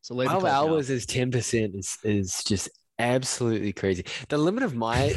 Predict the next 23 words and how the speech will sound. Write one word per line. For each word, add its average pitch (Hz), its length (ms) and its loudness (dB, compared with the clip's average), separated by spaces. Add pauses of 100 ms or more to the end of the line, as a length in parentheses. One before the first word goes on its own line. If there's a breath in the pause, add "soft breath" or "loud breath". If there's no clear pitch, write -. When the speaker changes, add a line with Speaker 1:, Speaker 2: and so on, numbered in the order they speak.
Speaker 1:
<laughs> - 60 -18
Speaker 2:
e-, 151 220 -2
en-, 135 120 0
Speaker 1:
Yeah. 120 140 -6
Speaker 2:
endurance 123 520 0
is, 107 280 -4
like, 104 180 0 (400 loud breath)
r-, 127 80 0
races 131 460 0
has 123 200 0
been, 113 380 0 (120)
like, 104 200 -4
the 120 80 -2
max 135 400 -2
is, 110 120 -6
like, 104 160 2
six - 420 0
hours, 78 600 -2
you 107 80 -4
know? 110 120 2
Speaker 1:
Mm-hmm. 113 140 2
Speaker 2:
And 131 100 2
what's, 165 240 0